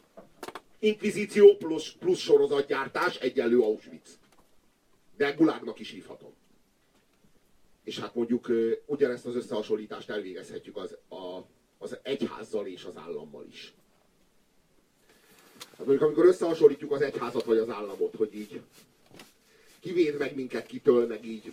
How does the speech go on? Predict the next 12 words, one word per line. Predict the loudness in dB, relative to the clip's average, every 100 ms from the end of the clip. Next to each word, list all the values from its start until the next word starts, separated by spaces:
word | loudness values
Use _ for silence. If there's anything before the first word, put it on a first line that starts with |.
| -6
mennyire | -6 -4 -4 -4 -6 -8 -12 _
árt, | -8 -8 -8 -10
meg | -12
mennyire | -10 -8 -8 -6
rossz, | -8 -10
meg | -14 -12
mennyire | -12 -12 -12
kártékony. | -14 -12 -12 -12 -8
Világos, | -4 -4 -6 -10
hogy | -8
az | -8
egyházak | -8 -10 -8 -6 -8